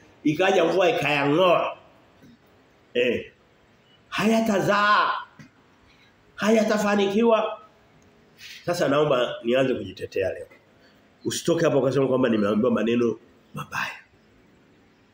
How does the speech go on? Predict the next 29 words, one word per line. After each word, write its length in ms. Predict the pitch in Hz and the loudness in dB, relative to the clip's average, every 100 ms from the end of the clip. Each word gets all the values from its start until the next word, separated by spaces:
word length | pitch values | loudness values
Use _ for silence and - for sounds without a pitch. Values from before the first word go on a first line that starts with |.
| _ _ | _ _
Hapana, 280 | - - - - - | -20 -18 -18 -18 -12
nakwambia 380 | 104 110 113 107 | -10 -6 -4 -2
maneno 260 | 104 113 | -2 -2
mazuri 440 | 98 92 131 139 117 | -2 -4 -2 -2 -2
na 140 | 98 | -4
sio 180 | - 120 | -4 -4
ya 60 | 98 | -2
kwangu, 240 | 107 101 | -4 -4
nimefanya 400 | 90 82 107 107 | -8 -8 -6 -6
kuyasoma, 480 | 92 87 - 123 - _ _ _ _ _ _ - | -6 -16 -10 -10 -10 _ _ _ _ _ _ -20
nimefanya 360 | - 107 104 | -12 -6 -6
kuyafafanua. 720 | 98 - - - 85 104 135 139 _ _ _ _ - | -6 -14 -16 -18 -14 -6 -6 -6 _ _ _ _ -12
Eh, 280 | 107 101 - _ _ - | -8 -6 -8 _ _ -8
na 160 | - 139 | -4 -2
uyatamani 720 | 131 127 - 90 95 127 101 | -2 -4 -8 -8 -6 -4 -6
haya, 280 | 117 135 139 - _ - | -4 -6 -6 -14 _ -8
niyatamani 720 | 113 - - - - 120 117 | -4 -4 -6 -10 -6 -4 -4
haya. 360 | 95 127 139 - - _ _ _ _ _ | -4 -4 -4 -6 -18 _ _ _ _ _
Kila 300 | - 196 233 | -4 0 2
mtu 220 | 233 233 | 0 0
hayatamani 500 | 214 208 180 185 160 | 0 0 0 -2 -2
haya. 160 | 117 - _ _ _ _ | -4 -8 _ _ _ _
Kila 260 | - 240 233 | -2 0 2
mtu 180 | 240 240 | 2 2
ana 180 | 170 | 2
nafasi 420 | 160 - 131 - 143 | 0 0 -2 0 0
yake 260 | 214 185 | 0 0
katika 320 | 123 117 - | -4 -6 -4
hii. 200 | 120 101 | -2 -2